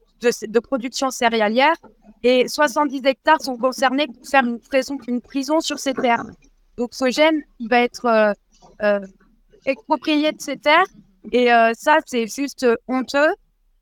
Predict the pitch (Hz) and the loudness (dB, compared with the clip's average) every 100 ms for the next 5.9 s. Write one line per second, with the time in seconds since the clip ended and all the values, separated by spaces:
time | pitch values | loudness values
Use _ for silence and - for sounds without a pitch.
0 | - 226 226 226 240 240 233 233 233 220 | 2 4 4 2 2 2 2 2 -2 0
1 | 240 247 - 302 254 226 269 269 254 262 | 2 2 0 -2 0 0 0 -2 -2 -4
2 | 254 247 - 285 285 - 220 233 247 220 | -2 -4 0 0 -2 -6 -4 0 2 2
3 | 202 196 - _ _ - 196 196 196 202 | 2 -2 -6 _ _ -6 -2 0 -2 -4
4 | 226 269 254 214 202 202 - _ _ 208 | 0 2 4 4 0 -4 -16 _ _ -4
5 | 226 233 226 220 220 214 226 - | 0 2 2 0 -2 -2 -2 -4